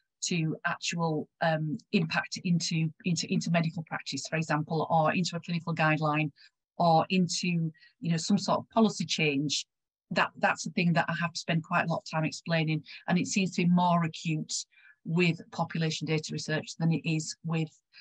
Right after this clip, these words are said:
say, a randomized control trial, for example. So that's, um, that's something I'll, I'll keep going back to again at the end. And, and yeah, and these are the definitions that we, that we work to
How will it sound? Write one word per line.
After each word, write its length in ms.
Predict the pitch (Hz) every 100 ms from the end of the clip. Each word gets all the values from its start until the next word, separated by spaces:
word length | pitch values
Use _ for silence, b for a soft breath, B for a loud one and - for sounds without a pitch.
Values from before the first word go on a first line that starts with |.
| B _
say, 220 | - 165
a 200 | - 143
randomized 420 | 151 147 151 151
control 320 | 156 - 147
trial, 300 | - 139 135 - _
for 100 | -
example. 480 | 151 151 151 - - - b b b
So 320 | - 175 165 -
that's, 440 | 170 - - - -
um, 360 | 175 156 151 - _
that's 220 | 185 - 185
something 180 | 180
I'll, 140 | 175 165 -
I'll 120 | 165
keep 260 | - 175 165
going 140 | 156
back 180 | 165 -
to 100 | -
again 220 | 160 156
at 80 | 147
the 100 | 165
end. 320 | 156 151 143 - B B B B B
And, 280 | 190 196 185 -
and 160 | 196 180
yeah, 220 | 185 170
and 180 | 190 180
these 300 | 226 226 226
are 60 | 202
the 60 |
definitions 680 | 202 208 190 202 - 170 156 -
that 100 | 151
we, 300 | 180 175 160 - -
that 120 | 180
we 100 | 185
work 280 | 185 208 -
to 160 | 196